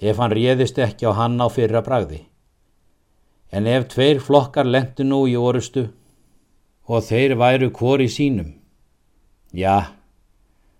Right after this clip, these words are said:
þá fannst honum hann myndi eiga bágt með að halda þetta heit. Og ef hann bæri nú beint vopn á hann,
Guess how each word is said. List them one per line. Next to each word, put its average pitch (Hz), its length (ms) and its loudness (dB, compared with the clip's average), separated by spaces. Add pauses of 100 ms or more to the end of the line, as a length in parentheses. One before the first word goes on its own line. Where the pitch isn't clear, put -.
(160)
þá 127 240 2
fannst 139 400 -2
honum 143 320 0
hann 131 180 0
myndi 135 240 -2
eiga 117 320 2
bágt 117 380 0
með 113 180 0
að 98 80 0
halda 104 300 -2
þetta 107 320 -4
heit. 90 420 -8 (1120)
Og 104 100 0
ef 135 220 2
hann 151 200 0
bæri 143 280 2
nú 147 180 2
beint 127 320 -4
vopn 117 380 -2
á 120 100 -2
hann, 92 160 -4